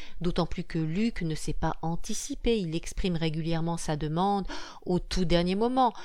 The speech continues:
mais ensuite, le souvenir demeure. Ils ont parlé tous deux le temps du trajet en tête-à-tête. Ces moments passés en voiture sont en définitive précieux.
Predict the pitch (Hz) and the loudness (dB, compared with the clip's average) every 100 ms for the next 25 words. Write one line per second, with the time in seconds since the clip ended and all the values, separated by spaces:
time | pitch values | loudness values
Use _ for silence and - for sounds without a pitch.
0 | - - 185 214 214 - 294 - 185 180 | -12 -2 4 4 4 4 4 4 -2 -2
1 | - - - - - - _ _ _ _ | -2 0 -2 -2 -8 -10 _ _ _ _
2 | - - - - - - 185 - 226 240 | -12 -12 -10 -6 -2 0 0 0 0 2
3 | 226 196 160 165 170 - - - _ - | 4 2 2 0 -2 -4 -8 -14 _ -20
4 | - - - - - - - 180 175 202 | -20 -20 -20 -20 -20 -20 -8 -2 0 2
5 | 208 220 240 214 175 202 190 - 160 156 | 4 4 0 -2 0 2 0 -2 -4 -2
6 | - 175 160 165 175 - 147 160 - 151 | -2 0 0 -2 -4 -4 -4 -6 -6 -8
7 | - - - - - - _ _ _ _ | -8 -10 -10 -12 -18 -20 _ _ _ _
8 | _ - - _ - - 170 170 185 220 | _ -20 -20 _ -18 -6 -2 0 2 2
9 | 175 - - 185 156 165 - - 208 202 | 0 0 -2 -2 -2 -4 -6 -2 -2 -2
10 | - - - - - - - - - - | -4 -10 -12 -10 -12 -12 -16 -20 -20 -20
11 | - - _ _ - - - - - 190 | -20 -20 _ _ -10 -2 0 0 0 2
12 | 170 165 175 165 156 170 151 - 156 - | 2 0 -2 -4 -4 -8 -6 -6 -6 -8
13 | - 143 | -10 -12